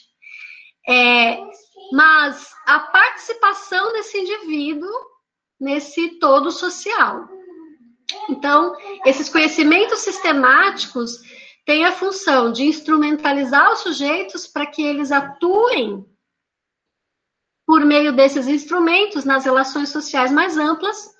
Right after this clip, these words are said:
fora desse contexto escolar e também dentro dele, tá? É,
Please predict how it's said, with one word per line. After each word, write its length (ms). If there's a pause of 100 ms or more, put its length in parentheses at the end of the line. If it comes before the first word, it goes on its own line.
fora 280
desse 300
contexto 440
escolar 680
e 60
também 460
dentro 400
dele, 440 (560)
tá? 320 (1700)
É, 680